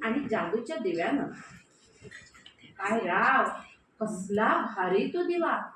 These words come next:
अल्लाउद्दीनने तो घासला की लगेच तो आका हात बांधून त्या मुलाच्या मागण्या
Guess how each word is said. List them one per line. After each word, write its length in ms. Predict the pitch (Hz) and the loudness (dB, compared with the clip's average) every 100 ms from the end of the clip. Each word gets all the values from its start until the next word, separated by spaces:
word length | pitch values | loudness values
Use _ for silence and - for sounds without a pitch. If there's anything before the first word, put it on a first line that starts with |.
| - - _ _ _ _ - | -20 -20 _ _ _ _ -4
अल्लाउद्दीनने 840 | 247 247 294 339 240 233 247 262 320 | 0 2 2 4 2 0 0 0 0
तो 300 | 311 311 - | 0 0 0
घासला 720 | 226 226 285 302 262 247 349 | 2 2 2 2 4 4 2
की 440 | - - - 220 | -2 -12 -4 2
लगेच 640 | 208 202 226 269 339 339 285 | 2 2 4 4 4 0 0
तो 60 | |
आका 640 | 294 294 214 214 247 254 254 | 2 4 2 2 6 6 6
हात 420 | 247 226 240 - | 6 6 6 4
बांधून 600 | 233 233 277 294 262 - | 2 4 2 2 2 2
त्या 120 | - 262 | 2 2
मुलाच्या 560 | 240 226 269 285 330 | 4 4 4 2 2
मागण्या 460 | 330 208 214 262 | 4 4 2 0